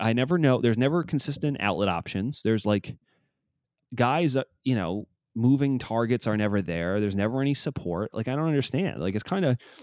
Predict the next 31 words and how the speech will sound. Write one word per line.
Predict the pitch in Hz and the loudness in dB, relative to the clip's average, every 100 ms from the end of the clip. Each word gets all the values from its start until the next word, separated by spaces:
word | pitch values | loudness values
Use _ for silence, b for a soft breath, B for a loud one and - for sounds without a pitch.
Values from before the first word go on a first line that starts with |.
| B - | B 2
A | 185 | 4
V's | 202 185 | 4 0
system | 156 - 113 107 - | -2 -2 -2 -4 0
I | 110 | 2
didn't | 120 110 85 | 2 0 -2
like | 101 113 - | 0 0 0
towards | 120 107 | 2 2
the | 101 | 2
end | 95 117 | 0 -2
'cause | 95 92 | -6 -4
they | 101 | -4
clearly | - 107 107 | -2 0 0
didn't | 101 95 | 0 -2
have | 82 | -4
the | 90 | -2
horses, | 104 117 120 | 0 0 -2
but | 117 | -4
I | |
kinda | - 147 117 | -2 2 6
knew | 110 | 8
what | 107 | 8
it | 92 | 6
was, | 87 92 120 98 | 2 0 0 -4
is | 87 | -6
that | 98 90 - b b | -6 -6 -8 b b
you | 92 | -8
stretch | - - 101 - | -6 0 0 0
that | 98 87 | -2 -2
man | 90 85 87 | -2 -2 -4
high | 90 87 90 85 - | -4 -2 -2 -4 -6
to, | - 82 78 67 67 | -8 -6 -6 -8 -10